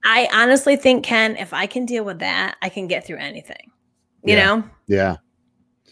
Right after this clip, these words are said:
Speaker 2: Wow. Wow. Wow. Thirteen surgeries for it?
Speaker 1: Yeah. So
Speaker 2: Jeez.
Speaker 1: not to be funny, but I was, like, the one boobed wonder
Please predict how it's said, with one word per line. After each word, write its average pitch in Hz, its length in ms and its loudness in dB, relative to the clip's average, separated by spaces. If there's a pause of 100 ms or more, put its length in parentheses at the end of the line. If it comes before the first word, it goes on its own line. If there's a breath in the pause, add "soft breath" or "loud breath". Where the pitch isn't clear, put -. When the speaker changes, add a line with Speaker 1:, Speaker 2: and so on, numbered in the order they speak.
(720 loud breath)
Speaker 2:
Wow. 90 800 2 (960)
Wow. 98 340 0
Wow. 90 260 0
Thirteen 185 1040 4
surgeries 180 760 6
for 233 280 6
it? 233 240 2 (440)
Speaker 1:
Yeah. 170 500 0 (180)
So 226 600 4
Speaker 2:
Jeez. 127 300 -6
Speaker 1:
not 262 540 2
to 277 120 -4
be 233 160 -6
funny, 180 600 -10 (300)
but 190 340 0 (120)
I 190 360 2
was, 185 220 -6
like, 175 240 -2
the 180 100 -6
one 180 320 -8
boobed 165 300 -8
wonder 160 580 -10